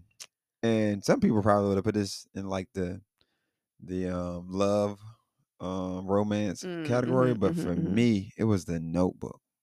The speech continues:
Speaker 2: Mm, mm-hmm.
Speaker 1: And, man, like, you just thinking about it now, like, the bittersweet scene for me was when, um, so for those that haven't seen the movie,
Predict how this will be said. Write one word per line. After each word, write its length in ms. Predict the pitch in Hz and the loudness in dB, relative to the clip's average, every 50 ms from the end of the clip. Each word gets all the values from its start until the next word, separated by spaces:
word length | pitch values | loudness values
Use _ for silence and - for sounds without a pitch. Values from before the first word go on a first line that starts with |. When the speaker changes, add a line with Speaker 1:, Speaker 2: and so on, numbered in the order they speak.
| _ _ _ _ - | _ _ _ _ -8
Speaker 2:
Mm, 240 | 175 165 160 160 147 _ _ _ _ _ - | -6 -6 -6 -6 -8 _ _ _ _ _ -12
mm-hmm. 100 | 156 95 | -4 -2
Speaker 1:
And, 420 | 95 95 92 90 90 90 98 - - _ _ _ _ _ _ _ _ _ _ _ _ _ _ - | 0 0 0 0 -2 -4 -6 -8 -14 _ _ _ _ _ _ _ _ _ _ _ _ _ _ -10
man, 680 | 165 202 165 143 135 131 123 117 110 104 107 107 - - - - _ _ _ _ _ _ _ _ _ - | -6 -6 -4 -2 -2 -2 0 -2 -2 -4 -6 -8 -12 -14 -20 -20 _ _ _ _ _ _ _ _ _ -8
like, 180 | - 90 87 - | -6 -4 -2 0
you 120 | 98 120 | -2 0
just 260 | 110 - 151 143 - | 2 2 0 0 2
thinking 200 | - 135 131 131 | -2 0 0 2
about 220 | 117 113 110 104 98 | 2 2 2 2 2
it 80 | 95 | 2
now, 340 | 98 101 98 80 - - - _ _ _ _ _ _ _ _ _ _ _ _ _ _ - | 4 4 2 2 0 -6 -12 _ _ _ _ _ _ _ _ _ _ _ _ _ _ -6
like, 200 | - 95 92 - | -4 -4 -2 0
the 100 | 98 95 | -2 0
bittersweet 640 | 104 - 120 135 143 139 123 - 123 113 113 110 - | 4 8 8 8 8 8 4 2 -2 -2 -2 -2 -2
scene 320 | - - 107 101 98 98 | -2 -2 0 0 0 0
for 140 | - - - | -2 -4 -4
me 260 | 92 92 92 95 98 | 0 2 4 4 6
was 280 | 92 90 87 87 85 85 | 6 6 4 4 2 2
when, 440 | 85 87 85 82 85 85 92 92 - _ _ _ _ _ _ _ _ _ _ - | 2 2 2 2 0 -2 -4 -8 -12 _ _ _ _ _ _ _ _ _ _ -6
um, 600 | - 90 87 87 85 85 85 82 82 80 82 98 - - - - - - - | 0 2 2 2 2 2 2 0 -2 -4 -6 -10 -12 -12 -12 -14 -16 -10 -2
so 240 | - 101 92 87 78 | 2 4 4 2 2
for 80 | - - | -2 0
those 220 | 92 95 95 92 | 4 4 4 4
that 120 | 87 92 78 | 4 4 4
haven't 240 | 90 87 85 87 - | 4 2 2 0 -4
seen 180 | - - 92 87 | -2 -2 -2 -2
the 80 | 87 | 0
movie, 380 | 87 87 87 85 85 87 85 | 0 0 -2 0 -2 -2 -4